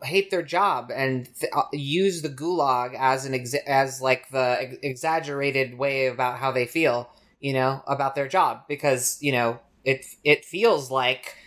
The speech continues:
to, to someone that has, you know, I don't know, sta-, standards of someone on the internet right now, and, you know, the,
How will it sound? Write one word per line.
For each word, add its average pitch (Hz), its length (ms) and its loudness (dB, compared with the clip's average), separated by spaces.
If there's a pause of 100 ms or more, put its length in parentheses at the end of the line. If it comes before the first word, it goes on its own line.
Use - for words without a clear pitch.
(260)
to, 160 160 6
to - 220 -10
someone 208 300 2
that 170 120 -2
has, 156 280 -2
you 139 100 -2
know, 120 300 0 (480)
I 151 160 0
don't 123 160 0
know, 120 300 -4 (200)
sta-, - 460 -2
standards 139 540 -2
of 120 60 -4
someone 131 280 0
on 127 100 0
the 123 140 -2
internet 117 340 0
right 113 220 -2
now, 117 480 0
and, 117 280 -10
you 117 120 -6
know, 113 160 -2
the, 117 140 -2